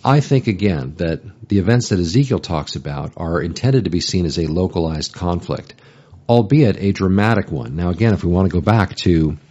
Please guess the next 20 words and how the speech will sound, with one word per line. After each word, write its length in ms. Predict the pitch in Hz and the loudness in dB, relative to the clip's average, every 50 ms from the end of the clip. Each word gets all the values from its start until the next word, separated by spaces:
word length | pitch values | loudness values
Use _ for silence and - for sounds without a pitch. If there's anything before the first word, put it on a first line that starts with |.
| _ _ _ _ _ _ _ _ _ - - _ _ - - - 95 | _ _ _ _ _ _ _ _ _ -20 -20 _ _ -14 -12 -10 -4
um, 540 | 98 95 90 80 78 78 78 76 73 78 - - | -2 0 0 0 0 0 -2 -4 -6 -8 -10 -8
Ezekiel 340 | 101 82 110 113 - 104 90 | -4 -2 -2 0 0 -2 -2
thirty-nine. 760 | - - 104 90 87 87 95 107 120 104 82 73 80 92 95 - - - - - - - - - - - - _ _ _ _ | 0 0 0 2 2 0 0 2 0 0 0 -2 -4 -6 -8 -10 -16 -20 -20 -20 -20 -20 -20 -20 -20 -20 -20 _ _ _ _
In 120 | 113 107 | -2 -2
chapter 340 | - - 143 151 147 - 110 | 2 2 2 2 2 2 0
thirty-eight, 680 | 98 - - 127 123 110 107 113 135 147 120 87 - | -2 2 2 2 4 4 4 2 4 2 2 0 0
we 120 | - 92 90 | 0 -2 -2
see 200 | - - 113 104 | 0 0 0 2
very 260 | 90 101 95 90 87 | 2 2 2 2 0
clearly 440 | - - - 110 113 101 92 90 80 | -2 -2 0 0 2 2 2 2 0
how, 420 | 76 87 85 82 85 82 80 76 - - | 0 0 0 0 0 0 -2 -4 -6 -8
uh, 220 | - 85 82 80 | -6 -4 -4 -4
the 160 | 76 73 95 95 | -2 0 2 4
nations 380 | 104 104 98 - 98 92 76 | 4 4 4 4 0 2 2
are 80 | 87 87 | 2 4
named. 500 | 95 107 120 120 120 120 117 113 107 98 | 4 4 6 6 6 4 4 4 2 0
We 160 | 90 98 95 | 0 -2 -2
see 260 | - - - 110 107 | -2 0 2 2 2
that 220 | 87 92 87 78 - | 2 2 -2 0 0
they 380 | 95 90 90 87 87 90 - | 0 0 2 2 0 -2 -4